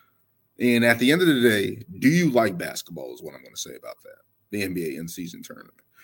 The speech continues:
Do you like basketball? 'Cause at the end of the day, that's all this is. And then you turn around and the games are actually good. I need everybody to stop complaining and just enjoy the show. <laughs> That's what you need to do.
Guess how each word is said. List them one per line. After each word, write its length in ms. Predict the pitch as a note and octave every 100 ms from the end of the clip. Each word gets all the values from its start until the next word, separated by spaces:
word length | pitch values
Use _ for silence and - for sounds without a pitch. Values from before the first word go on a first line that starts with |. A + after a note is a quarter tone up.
| - - G2+
Do 180 | C3+
you 180 | E3+ C#3+
like 260 | G#2+ F#2 F2
basketball? 540 | C2 - - - - _ _ _ _ _ _ _ _ _ _ _ _ -
'Cause 160 | E3 D3+
at 120 | D3+
the 120 | E3
end 120 | A3
of 60 | F#3
the 60 |
day, 180 | C#3+ C#3
that's 240 | A#2+ F3 F#3+
all 140 | E3+
this 200 | C#3+ -
is. 360 | F#2 - - _ _ _ _ _ _ _ _ _ _ _ -
And 140 | D3+ D3
then 100 | D3+
you 100 | C3+
turn 200 | E3 D#3+
around 240 | D#3 D3+
and 60 | B2
the 80 |
games 280 | A2 C3 A#2+
are 100 | A2+
actually 360 | A2 G2+ - F#2
good. 460 | G2+ A3+ A#2+ A#2+ - _ _ _ _ _ _ _ _ _ _ _ _ -
I 60 | G#3+
need 160 | A#3+
everybody 360 | A3 G3+ G3+ F#3+
to 80 | F3+
stop 260 | G3 F#3+
complaining 560 | F3+ F3 F#3+ F3+ A2+ -
and 140 | D#3+ E3+
just 160 | F3+
enjoy 300 | F#3 D#3+ F3+
the 100 | E3+
show. 380 | E3 F#3 F3 E3+ _ _
<laughs> 160 | A2+ - F#3+ - - - - - - -
That's 160 | - -
what 140 | F4+
you 80 | F4+
need 120 | F#4
to 100 | F4
do. 340 | F4 G4 -